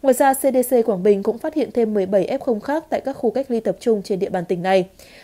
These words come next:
Theo Trung tâm Chỉ huy Phòng chống dịch covid mười chín tỉnh Quảng Bình, tính đến thời điểm hiện nay, địa phương này ghi nhận bảy trăm mười lăm bệnh nhân covid mười chín, có bảy mươi chín bệnh nhân đã chữa khỏi, xuất viện, sáu trăm ba mươi sáu ca đang điều trị, chưa có trường hợp tử vong.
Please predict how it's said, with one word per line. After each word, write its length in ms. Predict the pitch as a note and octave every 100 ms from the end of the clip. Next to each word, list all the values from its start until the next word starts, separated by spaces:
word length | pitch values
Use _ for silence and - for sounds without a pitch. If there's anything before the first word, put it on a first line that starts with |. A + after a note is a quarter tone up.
| _
Theo 120 | E4
Trung 140 | D#4+ D4
tâm 200 | D4+ C#4+
Chỉ 160 | C#4+
huy 240 | G3+ A#3 A#3+
Phòng 180 | A#3+ G3
chống 220 | G#3 G3
dịch 180 | C4 -
covid 260 | G#3+ C#4+ D4
mười 100 | G3
chín 260 | - G3
tỉnh 140 | A3+ A3
Quảng 200 | G3 F3+
Bình, 160 | G3+ F#3 - _
tính 140 | C4
đến 180 | A#3+ B3
thời 120 | B3+
điểm 180 | C4 A3
hiện 160 | A3+ G#3+
nay, 240 | A#3+ A#3 A#3
địa 120 | A3
phương 220 | G#3 B3+
này 160 | A3+ G3
ghi 140 | A#3 A3+
nhận 240 | A3+ C#3+
bảy 100 | G#3
trăm 220 | F#3+ B3
mười 100 | A3+
lăm 160 | F#3+ G#3+
bệnh 120 | G#3
nhân 160 | G3 G#3
covid 280 | G3 G3 D4
mười 100 | G#3+
chín, 280 | F3+ G3 G3 E4+ - -
có 100 | C4
bảy 160 | D#4+
mươi 120 | A3+ B3+
chín 180 | B3 A#3
bệnh 160 | C#4
nhân 200 | G#3+ A#3
đã 80 | G#3
chữa 160 | - A#3
khỏi, 300 | - A#3 E3
xuất 220 | - -
viện, 160 | B3+ - - -
sáu 200 | - B3
trăm 220 | B3 D#4
ba 120 | C4+
mươi 120 | B3 A#3+
sáu 220 | A#3+ G#3+
ca 220 | G#3+ B3
đang 160 | A3+ G3
điều 120 | F#3
trị, 280 | G#3+ A3+ -
chưa 160 | - G#3+
có 160 | G3
trường 160 | F3+ A#3
hợp 200 | F#3+ F3+
tử 80 | E3+
vong. 280 | E3 G3+